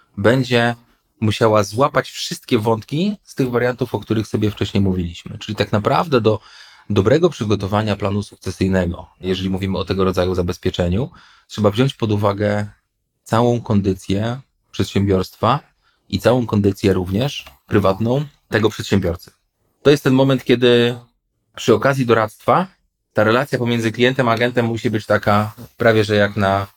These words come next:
spowiedzi. Oczywiście to jest wszystko, wszystko zostaje między jedną a drugą stroną, no bo oczywiście tajemnica obowią-, ta-, tajemnica ubezpieczeniowa obowiązuje. Natomiast jeżeli ten przedsiębiorca faktycznie chciałby być zabezpieczony w stu procentach na wszystkie możliwe zdarzenia, które mogą się zadziać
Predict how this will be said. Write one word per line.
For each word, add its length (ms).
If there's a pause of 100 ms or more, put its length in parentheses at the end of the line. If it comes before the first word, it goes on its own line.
(160)
spowiedzi. 520
Oczywiście 380
to 100
jest 180
wszystko, 400 (480)
wszystko 260
zostaje 360
między 380 (480)
jedną 280
a 40
drugą 260
stroną, 420
no 80
bo 80
oczywiście 340
tajemnica 360
obowią-, 460
ta-, 260
tajemnica 320
ubezpieczeniowa 540
obowiązuje. 540 (520)
Natomiast 340
jeżeli 200
ten 120
przedsiębiorca 520
faktycznie 500
chciałby 360
być 160
zabezpieczony 580
w 60
stu 160
procentach 500
na 80
wszystkie 320
możliwe 560
zdarzenia, 340
które 200
mogą 220
się 340
zadziać 480